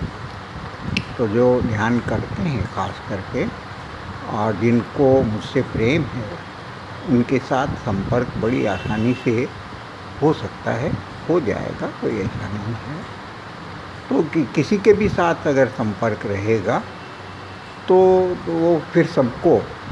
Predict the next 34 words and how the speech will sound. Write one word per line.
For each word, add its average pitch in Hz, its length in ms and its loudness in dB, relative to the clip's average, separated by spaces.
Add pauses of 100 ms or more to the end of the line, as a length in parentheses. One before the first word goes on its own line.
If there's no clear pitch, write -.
(1400)
वो 120 100 4
सुविधा 113 460 2
जो 113 140 2
है 98 480 -6 (720)
मिल 143 240 8
जाएगी 101 500 0 (960)
कि 120 80 -2
जैसे 120 600 4 (880)
ख़ास 120 400 2
ज़रूरत 110 440 0 (120)
हो, 113 60 -6 (120)
किसी 104 180 -6 (140)
तरह 110 140 -2
की 117 180 -6
ज़रूरत 101 280 -4 (120)
हो, 123 40 -8
तो 123 120 -8
कुछ 120 260 -8
गाइडेंस 104 460 0
की - 120 -6
ज़रूरत 101 400 -4
हो 135 60 -4
तो 143 140 -10
मिल 180 280 0
जाएगी, - 520 -6
ऐसी - 180 -8
कोई - 180 -4
बात - 300 -6 (120)
नहीं। - 160 -6 (760)
तो 131 80 6
इसलिए 147 400 6
वो 160 160 6
फ़िक्र 127 360 2
छोड़ो, 113 400 0